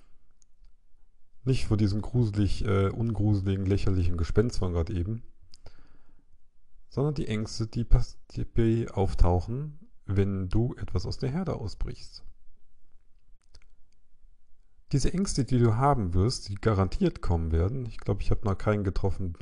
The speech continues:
bei dem sie nicht gekommen sind, wenn du dich plötzlich selbstständig machst, wenn du plötzlich dein eigenes Business aufbauen möchtest, wenn du mit dem ersten Produkt rausgehen möchtest, oder selbst mit den nachfolgenden,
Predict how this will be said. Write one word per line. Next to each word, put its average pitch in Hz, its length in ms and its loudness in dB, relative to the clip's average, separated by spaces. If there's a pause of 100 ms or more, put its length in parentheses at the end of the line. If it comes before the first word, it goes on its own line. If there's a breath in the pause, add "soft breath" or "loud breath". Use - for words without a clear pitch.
bei 90 80 2
dem 90 180 0
sie 85 100 -4
nicht 82 220 -6
gekommen 78 400 -2
sind, 82 340 -6 (1600 soft breath)
wenn 113 100 2
du 123 80 2
dich 120 160 0
plötzlich 95 340 2
selbstständig 139 640 2
machst, 120 480 -4 (840)
wenn 98 120 -4
du 90 60 -2
plötzlich 95 360 4
dein 90 160 -2
eigenes 110 360 -2
Business 101 360 -2
aufbauen 90 540 -2
möchtest, 87 680 -4
wenn 95 180 -2
du 92 60 -2
mit 87 220 -2
dem 85 160 2
ersten 87 300 -4
Produkt - 360 4
rausgehen 95 540 -2
möchtest, 90 520 -4
oder - 220 -2
selbst 87 260 -2
mit 85 140 -4
den 82 120 -2
nachfolgenden, 90 840 0